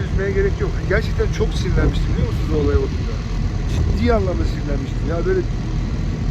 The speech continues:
öyle böyle değil ya. Ama arkadaşlar Fransa çok lanet gerçekten.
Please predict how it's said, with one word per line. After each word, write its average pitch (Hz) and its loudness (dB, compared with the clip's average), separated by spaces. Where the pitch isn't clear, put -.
öyle 220 2
böyle 170 2
değil 151 0
ya. 175 2
Ama 226 0
arkadaşlar 196 2
Fransa 196 0
çok 196 0
lanet 147 0
gerçekten. 165 -2